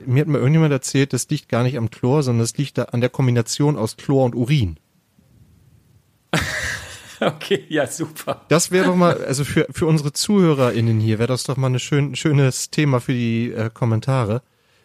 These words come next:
Speaker 1: Ähm, ist das, also ob das wahr ist oder nicht, aber die Geschichte hab ich schon mehrfach gehört, dass Chlor allein die Augen nicht rot
Speaker 2: Also mich
Speaker 1: macht,
Speaker 2: würd
Speaker 1: nur
Speaker 2: viel,
Speaker 1: diese
Speaker 2: mich würd viel
Speaker 1: Kombination.
Speaker 2: mehr inter-, mich würd viel mehr interessieren, wie viele Leute zugeben, dass sie regelmäßig in Pools pinkeln oder ins Meer oder so. Also ins
Speaker 1: Oh,
Speaker 2: Meer
Speaker 1: es,
Speaker 2: macht ja, glaub ich, jeder
Speaker 1: es,
Speaker 2: mal.
Speaker 1: es gab mal in, äh, irgendeiner Radiosendung,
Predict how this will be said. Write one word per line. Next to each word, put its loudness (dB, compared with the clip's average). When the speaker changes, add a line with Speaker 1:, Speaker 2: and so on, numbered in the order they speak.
Speaker 1:
Ähm, 0
ist -4
das, 0
also 0
ob -8
das -2
wahr 2
ist -4
oder 0
nicht, 2
aber -8
die -4
Geschichte -2
hab 0
ich -4
schon -2
mehrfach -2
gehört, -6
dass -6
Chlor 0
allein 0
die -2
Augen 0
nicht -2
rot 0
Speaker 2:
Also -2
mich 2
Speaker 1:
macht, -6
Speaker 2:
würd 6
Speaker 1:
nur 6
Speaker 2:
viel, 2
Speaker 1:
diese 0
Speaker 2:
mich 4
würd 2
viel 0
Speaker 1:
Kombination. 2
Speaker 2:
mehr 0
inter-, -4
mich -2
würd -2
viel 0
mehr 2
interessieren, -2
wie 0
viele 0
Leute 2
zugeben, 0
dass -2
sie 0
regelmäßig 0
in 0
Pools 0
pinkeln -4
oder -2
ins -4
Meer 0
oder -2
so. -10
Also -4
ins 0
Speaker 1:
Oh, 2
Speaker 2:
Meer 2
Speaker 1:
es, 2
Speaker 2:
macht -4
ja, -2
glaub -6
ich, -18
jeder -8
Speaker 1:
es, -2
Speaker 2:
mal. -20
Speaker 1:
es -4
gab -2
mal 4
in, -2
äh, 0
irgendeiner 0
Radiosendung, 2